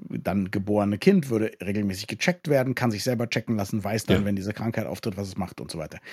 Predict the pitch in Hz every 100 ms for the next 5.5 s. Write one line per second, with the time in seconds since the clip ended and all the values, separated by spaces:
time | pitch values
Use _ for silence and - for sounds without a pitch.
0 | - - - 202 - - 95 104 - -
1 | 117 - 202 104 90 98 92 101 90 101
2 | 101 107 131 135 104 113 113 113 113 _
3 | - 131 - 131 117 117 117 120 113 127
4 | 120 - 131 135 - - 117 113 - 143
5 | 151 - 120 110 110